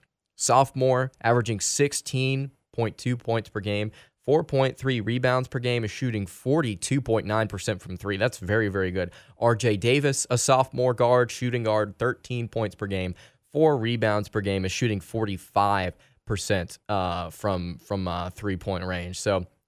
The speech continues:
their two starting guards, very, very solid. R J Davis, Caleb Love,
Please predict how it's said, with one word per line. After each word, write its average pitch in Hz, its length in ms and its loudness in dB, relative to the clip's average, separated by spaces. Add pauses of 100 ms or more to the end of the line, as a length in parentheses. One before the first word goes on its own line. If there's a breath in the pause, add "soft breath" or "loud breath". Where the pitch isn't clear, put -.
(100)
their 120 140 4
two 190 220 -2
starting 170 340 2
guards, 139 380 4
very, 131 300 4
very 123 280 2
solid. 120 400 6
R 107 160 4
J 107 160 0
Davis, 104 420 0
Caleb 107 460 0
Love, 120 420 4